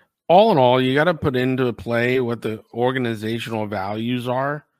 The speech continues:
versus market value. Okay. There are organizations that fear losing the quarterback because that's their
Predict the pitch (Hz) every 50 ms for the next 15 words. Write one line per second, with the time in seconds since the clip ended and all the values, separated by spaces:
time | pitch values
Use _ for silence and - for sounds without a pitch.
0 | _ _ _ _ _ _ _ _ _ _ _ _ _ _ - 117 117 127 131 131
1 | 120 - - 120 113 104 113 117 117 113 110 - 107 98 92 98 - - - 98
2 | 95 - - - _ _ _ _ _ _ _ _ _ _ _ _ - 113 117 113
3 | 123 117 117 117 117 110 _ _ _ _ _ _ _ _ _ _ - 131 123 131
4 | 139 151 160 156 139 135 139 139 139 139 131 110 113 120 120 120 113 - 151 139
5 | 120 123 117 110 - - - - 131 127 127 127 127 123 123 127 127 123 117 120
6 | 127 113 107 - - 120 120 120 120 117 131 131 131 131 131 - _ 113 113 113
7 | 104 - 113 110 104 117 113 113 104 - - 113 110 107 107 107 107 101 98